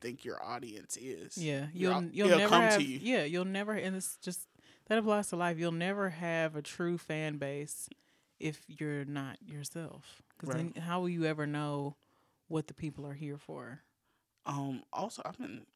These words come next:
Speaker 1: listening to a lot more local artists. It's a lot of dope artists. Like, especially, like, from, like, Florence, like, the Shoals.
Speaker 2: Mm-hmm.
Speaker 1: Like, I listened to this dude, Carver Commodore. That's a band or whatever.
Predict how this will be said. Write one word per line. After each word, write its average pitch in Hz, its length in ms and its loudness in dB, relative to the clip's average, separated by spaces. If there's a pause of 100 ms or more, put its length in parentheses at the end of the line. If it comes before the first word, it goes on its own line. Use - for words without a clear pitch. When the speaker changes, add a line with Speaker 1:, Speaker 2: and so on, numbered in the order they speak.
(420)
Speaker 1:
listening 139 300 -6
to 127 100 -2
a - 20 -2
lot 104 280 2
more 123 280 -6
local 135 320 -6
artists. 170 540 -10 (500)
It's - 220 -16
a - 180 -20
lot 87 140 -20
of - 100 -20
dope - 280 -20 (120)
artists. - 440 -20 (340)
Like, 131 320 -4 (160)
especially, 143 440 -8
like, 135 200 -10
from, 101 400 -18
like, - 640 -20
Florence, 156 480 -4
like, 151 160 -12
the 135 100 -14
Shoals. 160 480 -4 (160)
Speaker 2:
Mm-hmm. 151 440 -6 (640)
Speaker 1:
Like, 139 120 -2
I 135 60 -2
listened 139 380 -2
to 135 160 -6
this 131 220 -6
dude, 135 420 -8 (100)
Carver 139 1120 -4 (520)
Commodore. 160 600 -10 (600)
That's 135 240 -4
a - 60 -14
band 143 380 -2
or - 20 -4
whatever. 151 400 -8